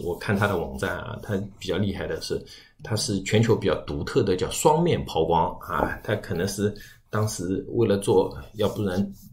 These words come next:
不一定跟半导体有关的啊，半导体我相信他可能单面抛就可以了吧，就大概是这样。好，那么我们来说说这个 Amtech 的股价。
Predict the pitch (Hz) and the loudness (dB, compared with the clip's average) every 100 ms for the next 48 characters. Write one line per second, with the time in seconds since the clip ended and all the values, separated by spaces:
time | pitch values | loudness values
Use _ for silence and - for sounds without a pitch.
0 | - - 120 123 127 117 113 117 98 80 | -20 0 2 4 4 4 4 4 4 0
1 | 76 64 64 87 85 67 71 123 107 - | -4 -6 -4 -4 -2 -6 -4 0 0 0
2 | - - - - - - - - - - | -4 -8 -8 -12 -10 -10 -8 -6 -4 0
3 | 107 - 117 85 - 98 92 69 - - | 2 4 2 2 0 0 -2 -6 -6 -4
4 | 80 80 - - - - 90 85 - - | -2 -4 -4 -6 -4 0 2 0 -4 -6
5 | - - - - - - - - - - | -10 -12 -12 -12 -12 -10 -10 -10 -14 -14
6 | - - - 143 147 139 120 - 135 110 | -14 -16 -6 2 6 6 6 2 4 8
7 | 123 127 151 139 139 123 - 143 107 104 | 10 8 6 6 6 4 0 2 4 0
8 | - - - 127 127 131 123 107 - - | -4 -10 0 2 4 4 4 2 0 -6
9 | - - - _ _ - 101 95 131 - | -18 -20 -20 _ _ -8 0 6 6 6